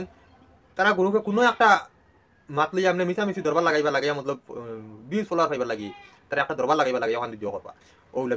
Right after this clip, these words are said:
ভিউজ ফলোয়ার পাইবার লাগে, তারা লাগে তারা মা বোন কোনো দিলেই বা আরেগুলোকে বেশি লইবা, ও জাত জানোয়ারিটা, ও জাত মানুষ। এর লাগে ও জানোয়ারটা কইয়ার, ওই এই কুত্তার বাচ্চারে কইয়ার, কুত্তার বাচ্চা, জানোয়ারের বাচ্চা, তুই নারী মেসাব লইয়া, মেসাব লইয়া, আলিম উলামা লইয়া বাদ দে, আলিম উলামা লইয়া এটা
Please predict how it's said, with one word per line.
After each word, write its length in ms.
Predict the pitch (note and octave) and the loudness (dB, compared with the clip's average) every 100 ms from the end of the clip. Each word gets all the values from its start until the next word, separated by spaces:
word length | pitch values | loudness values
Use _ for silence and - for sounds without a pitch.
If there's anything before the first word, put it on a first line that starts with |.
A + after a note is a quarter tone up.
| B2+ | 0
ভিউজ 160 | A#3+ A3+ | 0 2
ফলোয়ার 200 | A3+ A3 | 2 2
পাইবার 180 | G3+ G3+ | 0 0
লাগে, 120 | G3 F#3 | 0 2
তারা 120 | F#3 F3 | 4 2
লাগে 120 | F3 | 0
তারা 120 | E3+ E3+ D3+ - - - | 0 -2 -4 -20 -20 -8
মা 220 | C3 D#3+ G#3 | 2 6 6
বোন 200 | G#3 G#3+ G3 | 4 0 0
কোনো 100 | F#3 F#3 F3 | -2 -2 0
দিলেই 160 | F3+ F3 | 2 4
বা 40 | |
আরেগুলোকে 320 | D#3+ E3 E3+ D#3 | 4 2 0 -2
বেশি 120 | B2+ C#3 | -4 -2
লইবা, 160 | C3 B2+ | -2 0
ও 20 | D#3 D#3 | 0 0
জাত 120 | E3 C#3 | -2 -4
জানোয়ারিটা, 440 | C3 C3 B2 G2+ F#2+ - - - | -2 -2 -2 -6 -12 -20 -20 -4
ও 60 | F3+ G3+ | 4 4
জাত 100 | G3+ F3 | 4 2
মানুষ। 220 | B2+ G#2+ - - - - | -4 -4 -10 -20 -20 -8
এর 80 | - | 0
লাগে 140 | F#3+ G3 G3 | 2 4 6
ও 40 | B3 | 6
জানোয়ারটা 320 | A3+ A3 A3+ A#3 | 6 4 4 4
কইয়ার, 200 | G#3+ G#3 G3+ | 4 4 2
ওই 60 | G#3 - - E3+ | -2 -10 -6 -2
এই 80 | G3 - - | -2 -4 -8
কুত্তার 260 | - G#3 G3 | -2 2 2
বাচ্চারে 240 | G3 F#3+ F3 | 2 0 2
কইয়ার, 280 | D3+ A#2 G2 _ _ - - - _ | 0 -2 -4 _ _ -20 -20 -20 _
কুত্তার 260 | F#3 - G#3+ | -8 0 4
বাচ্চা, 200 | G#3 F#3+ G3 | 4 2 2
জানোয়ারের 320 | F3+ F#3 G3+ F#3+ | 4 4 4 4
বাচ্চা, 160 | F3+ F3 | 2 0
তুই 100 | F#3 | 0
নারী 120 | F#3 F3+ | 0 0
মেসাব 160 | E3+ F#3+ | -2 -2
লইয়া, 140 | F#3 D#3+ D#3 | -2 -4 -4
মেসাব 180 | E3+ F#3 | -4 -2
লইয়া, 140 | E3+ D#3 | 2 2
আলিম 140 | F3 F#3+ | 2 0
উলামা 180 | F#3 F3 | 0 2
লইয়া 180 | E3 D3+ - _ _ B2+ | 2 2 0 _ _ -6
বাদ 120 | C3+ A#2 | -4 0
দে, 120 | C#3+ A2+ - - _ _ _ C3+ | 0 0 -6 -20 _ _ _ -2
আলিম 180 | E3+ F#3 | 0 0
উলামা 180 | F#3+ F#3 | 0 2
লইয়া 160 | E3+ D#3+ | 2 0
এটা 100 | D3+ | 0